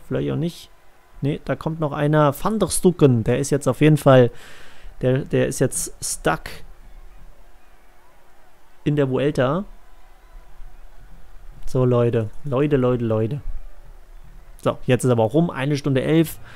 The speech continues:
Lang genug haben wir gewartet. Etappensieger Schmidti, zehn Sekunden Zeitbonifikation. Und ich tippe jetzt einfach mal das rote Trikot des Gesamtführenden auf unseren Schultern.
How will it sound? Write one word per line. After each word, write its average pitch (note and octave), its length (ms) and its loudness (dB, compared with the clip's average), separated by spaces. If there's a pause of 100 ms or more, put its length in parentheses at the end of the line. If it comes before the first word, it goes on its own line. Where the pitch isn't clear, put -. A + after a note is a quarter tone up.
(280)
Lang C#3 200 4
genug C#3+ 260 6
haben D3 80 2
wir D3 100 4
gewartet. C#3+ 560 2
Etappensieger D3 800 4
Schmidti, E3 460 2
zehn D#3+ 240 4
Sekunden D3 360 2
Zeitbonifikation. D3 960 4
Und D3+ 160 0
ich C#3 120 -2
tippe F3 200 6
jetzt D3 240 6
einfach C#3+ 280 -4
mal C3+ 260 4 (440)
das B2+ 260 2
rote C#3+ 280 4
Trikot C3+ 340 2
des B2 140 0
Gesamtführenden A#2 760 0
auf C#3+ 260 0
unseren B2+ 380 2
Schultern. A#2+ 560 4